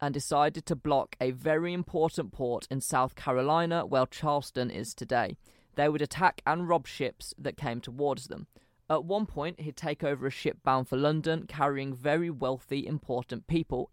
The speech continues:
and he'd take them hostage, demanding a big ransom or threatening to cut off all of their heads. And the ransom, you'd assume that he wanted, like, treasure, gold, all the riches that money could buy.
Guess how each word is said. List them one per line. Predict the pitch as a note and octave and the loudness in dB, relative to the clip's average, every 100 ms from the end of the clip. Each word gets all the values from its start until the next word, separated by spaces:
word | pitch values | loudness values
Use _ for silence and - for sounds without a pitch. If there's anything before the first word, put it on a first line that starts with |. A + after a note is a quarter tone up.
| - | -8
and | B2+ | -6
he'd | D3+ - | -6 -4
take | C#3+ G#2+ | -4 -4
them | A2+ A#2+ | -6 -10
hostage, | - D3 C#3+ - A2+ G2+ - _ - _ _ - | -4 -2 -2 -4 -6 -6 -14 _ -20 _ _ -4
demanding | D3+ E3 E3 D#3+ | 2 4 4 0
a | C#3+ | 0
big | - G3 E3+ | 0 0 2
ransom | D#3 C3+ - D3+ E3 | 0 0 0 0 0
or | A2+ | -4
threatening | - D3 A2 C3 | -4 -2 -2 -2
to | - | -6
cut | - C#3 - | -4 -2 0
off | C#3 - - | -4 -4 -8
all | A#2 | -4
of | A#2 | -4
their | - A#2 | -4 -4
heads. | C#3 F3+ B2 - - _ _ _ - | 2 2 2 -8 -14 _ _ _ 0
And | C#3+ D3 | 2 2
the | C#3 E3+ | 0 2
ransom, | B3 G#3 - C#3 F#3 _ | 2 2 0 0 -2 _
you'd | F3 G3 | -2 -2
assume | G3 - C4+ F#3+ B2+ E3 | -2 -6 -2 -2 -2 -4
that | E3 | -4
he | D3 | -2
wanted, | C#3+ D3 D3 - | 0 -2 -4 -2
like, | G#2 - | -4 -4
treasure, | - F3 C3+ B2+ G#2 A2 | 0 2 4 2 -2 0
gold, | D#3 C#3+ C3 A#2 A#2 B2+ | 4 6 6 2 -4 -6
all | - D3+ | -6 -2
the | C#3 | -2
riches | C3+ - - B2 - | -2 -4 -4 -6 -4
that | A#2+ A2 | -4 -2
money | C3+ B2+ | -4 -4
could | - A#2+ | -6 0
buy. | C3 B2 | 2 2